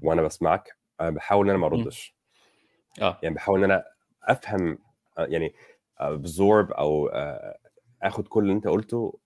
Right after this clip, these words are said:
Speaker 1: وأوضح بس، من غير ما أنا أخش اللي هو، آه، أنا عايز أقول كذا، كذا، كذا. بحاول
Speaker 2: مم.
Speaker 1: أشيل، أنا عايز، بحاول أشيل كلمة اللي هو إيه،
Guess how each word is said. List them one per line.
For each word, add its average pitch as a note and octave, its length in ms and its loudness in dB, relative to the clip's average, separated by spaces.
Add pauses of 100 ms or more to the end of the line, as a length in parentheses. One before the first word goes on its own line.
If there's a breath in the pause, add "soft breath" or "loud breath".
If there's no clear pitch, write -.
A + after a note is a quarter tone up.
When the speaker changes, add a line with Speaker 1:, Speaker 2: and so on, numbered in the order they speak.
(220)
Speaker 1:
وأوضح D2 1040 0
بس، - 300 -18
من D#2+ 160 -2
غير G2+ 220 2
ما F2+ 160 0
أنا F2 220 0
أخش - 320 -10
اللي E2 120 -4
هو، E2+ 240 0 (540 soft breath)
آه، C2+ 140 -8
أنا D2+ 140 -4
عايز F2 220 4
أقول F2 200 0
كذا، D#2+ 240 -6
كذا، - 220 -8
كذا. D2 180 -8 (640)
بحاول A#2 260 2
Speaker 2:
مم. A2+ 40 4
Speaker 1:
أشيل، A2 300 0 (120)
أنا F2+ 100 2
عايز، D2 460 -2
بحاول D#2 260 -6
أشيل - 220 -10
كلمة D#2+ 300 -6
اللي D2 120 -6
هو D2 100 -4
إيه، D2+ 260 -8